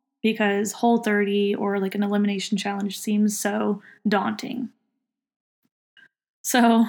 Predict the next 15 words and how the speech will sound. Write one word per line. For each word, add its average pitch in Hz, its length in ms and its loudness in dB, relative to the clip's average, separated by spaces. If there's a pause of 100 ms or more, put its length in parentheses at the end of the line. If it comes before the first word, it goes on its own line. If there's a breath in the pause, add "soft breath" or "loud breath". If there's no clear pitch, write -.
<laughs> - 140 -8
I 254 80 6
have 233 160 4
two 269 200 0
answers. 208 760 -2 (680)
You 220 260 2
can 214 180 0
go 208 260 2
all 202 280 0
in 302 340 0 (500)
or 262 120 -2
you 285 140 0
can 302 120 0
go 311 180 0
slowly. 262 720 -2